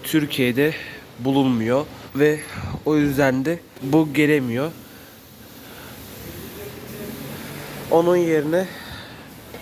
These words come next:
şöyle kaynatmışlar, bir şeyler yapmışlar. İdareten bunları yapmışlar, sağ olsunlar. İdareten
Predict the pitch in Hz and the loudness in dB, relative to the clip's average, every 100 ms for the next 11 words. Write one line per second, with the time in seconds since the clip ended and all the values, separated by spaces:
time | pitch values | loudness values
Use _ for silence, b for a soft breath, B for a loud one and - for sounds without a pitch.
0 | - - - - - - 143 139 139 - | -14 -16 -16 -12 -4 2 4 2 0 2
1 | 151 156 139 - 135 135 135 147 143 120 | 2 2 -2 -2 -2 -2 -4 0 2 2
2 | - - 190 - - - - B B B | 0 -2 -4 -8 -16 -20 -20 B B B
3 | - 151 139 139 135 127 160 180 - - | -12 -6 2 4 4 2 -2 -6 -10 -20
4 | B B B B B B B - - - | B B B B B B B -16 -16 -16
5 | - - 160 165 165 156 127 110 - 147 | -12 -2 0 4 4 4 2 -2 -4 -4
6 | 170 - - - 123 117 110 - 117 165 | -4 -6 -12 -4 0 2 0 -2 -2 -4
7 | - B B B B B B B - 156 | -4 B B B B B B B -4 0
8 | 160 156 156 151 | 2 2 0 -2